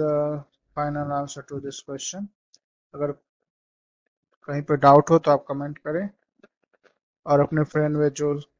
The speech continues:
नेट की तैयारी कर रहे हैं, जिनके पास रिसोर्सेज अवेलेबल नहीं है, उन, उनके साथ मेरा ये फ्री वीडियो आप शेयर कर सकते हैं।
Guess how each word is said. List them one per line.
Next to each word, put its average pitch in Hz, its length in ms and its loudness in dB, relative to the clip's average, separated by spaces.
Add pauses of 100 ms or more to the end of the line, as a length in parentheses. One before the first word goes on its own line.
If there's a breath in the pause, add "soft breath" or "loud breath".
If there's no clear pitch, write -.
(120)
नेट 139 220 -4
की 151 120 -10
तैयारी 143 400 2
कर 143 220 -6
रहे 135 160 -4
हैं, 151 180 -8
जिनके 135 240 -14
पास - 300 -4
रिसोर्सेज 135 640 0
अवेलेबल 131 500 0
नहीं 131 180 -6
है, 139 120 -10
उन, 127 260 -12 (680 soft breath)
उनके 143 280 0
साथ - 800 -6
मेरा 135 180 0
ये 131 140 0 (100)
फ्री 131 160 -6
वीडियो 127 360 -4
आप 135 140 0
शेयर 120 240 -2
कर - 200 -14
सकते - 400 -12
हैं। 131 100 -14